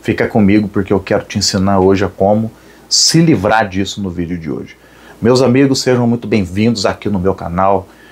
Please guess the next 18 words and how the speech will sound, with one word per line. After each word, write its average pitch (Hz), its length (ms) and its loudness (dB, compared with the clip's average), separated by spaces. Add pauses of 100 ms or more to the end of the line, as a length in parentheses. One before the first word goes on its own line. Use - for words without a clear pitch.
Eu 92 120 -4
sou 101 220 0
o 101 40 -6
pastor 95 400 0
André 92 380 2
Luiz, 90 560 -4
trabalho 95 420 0
com 90 400 -4
libertação 110 1300 0 (440)
e 98 80 -4
guerra 98 560 0
espiritual. 92 680 -6
Já 98 80 -2
tem 98 180 -6
mais 98 400 0
de 92 140 2
vinte 104 440 2
anos 92 640 0